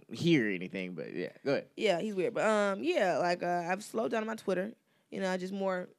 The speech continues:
Speaker 2: you know, tweet about my life and experiences and, like, my podcast. So I don't really be
Speaker 1: <laughs>
Speaker 2: atting celebrities no more.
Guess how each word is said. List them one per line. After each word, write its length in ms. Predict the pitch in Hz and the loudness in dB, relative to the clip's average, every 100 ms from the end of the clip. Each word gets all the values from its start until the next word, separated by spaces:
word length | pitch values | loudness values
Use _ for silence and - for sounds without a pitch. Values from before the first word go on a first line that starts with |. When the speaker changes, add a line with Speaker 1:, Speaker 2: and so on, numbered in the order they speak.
| - | -10
Speaker 2:
you 120 | 190 | -6
know, 180 | 170 175 | -6 -6
tweet 200 | - 185 | -6 -6
about 140 | 151 | -6
my 100 | 120 | -6
life 320 | 170 170 170 170 | -6 -4 -6 -8
and 100 | 160 | -12
experiences 640 | 165 180 156 131 208 160 | -10 -10 -8 -8 -8 -8
and, 140 | 156 151 | -6 -6
like, 260 | 127 - | -8 -10
my 100 | - | -16
podcast. 580 | 170 143 - - - - | -10 -10 -6 -8 -8 -8
So 220 | - - - - - - | -6 -6 -6 -20 -14 -2
I 60 | 262 | 0
don't 80 | |
really 100 | 277 | 0
be 140 | 262 233 | -2 -2
Speaker 1:
<laughs> 60 | - | -2
Speaker 2:
atting 460 | 226 214 214 202 - | -4 -4 -6 -6 -8
celebrities 520 | 208 208 202 175 175 | -2 0 2 -2 -4
no 140 | 156 | -12
more. 260 | 147 107 | -12 -14